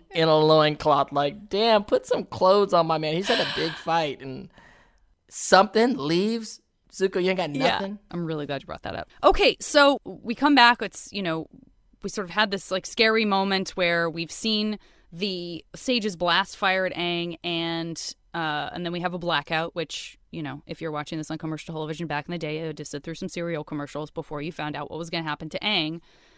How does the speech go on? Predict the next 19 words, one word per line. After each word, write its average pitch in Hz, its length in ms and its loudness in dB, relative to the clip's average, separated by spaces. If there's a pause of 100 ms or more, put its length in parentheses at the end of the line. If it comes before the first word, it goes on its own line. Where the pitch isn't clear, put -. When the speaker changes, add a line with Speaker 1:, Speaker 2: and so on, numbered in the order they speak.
(100)
Speaker 1:
And 208 120 -6
so 269 120 6
they 254 140 6
do. 294 280 2
They 185 300 0
absolutely, 196 800 -2
uh, 180 180 -4
hurl 220 220 -4
fire 247 280 -2
at 147 120 -4
him. 147 140 -6
What 170 200 -2
ha-, 202 180 -4
what 185 240 -4
happens? 208 640 -8
What 190 140 -12
happens 202 220 -8
after 185 220 -6
that? 240 260 -6